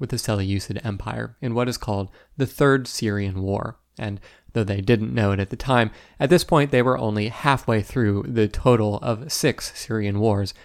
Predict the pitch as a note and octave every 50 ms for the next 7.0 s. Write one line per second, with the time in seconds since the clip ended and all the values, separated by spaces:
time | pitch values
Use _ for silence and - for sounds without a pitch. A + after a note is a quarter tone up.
0 | _ _ - B2 A2 - A2+ G#2+ G#2 - - - G#2 G2+ - G#2+ F#2+ - - G2+
1 | F#2 F#2 F#2 - - - - G#2+ G2 G2+ - - _ _ _ _ _ _ _ _
2 | _ _ _ _ _ _ _ _ _ _ _ _ _ _ _ _ - - - -
3 | G3+ G#3+ A3+ G#3+ G#3+ F3 D#3+ - - - B2 G#2 G2+ G2 G2 G2 C#3 - F3 C3+
4 | C3 B2 B2 C3+ C3 C3 C#3 D3 D3+ D3 C#3+ C3+ B2+ - - D#3+ D3+ C3+ A#2 G2+
5 | G2+ F#2+ F#2+ F#2+ G2 G2 G#2 - - A2 G2+ F#2+ G2 G2+ - C#3+ A2+ A2+ A2 G#2+
6 | A#2+ B2 C3+ C3+ C3 - C#3 B2 A#2+ A2+ G#2 - - - G2+ G2 - F#2+ G#2+ -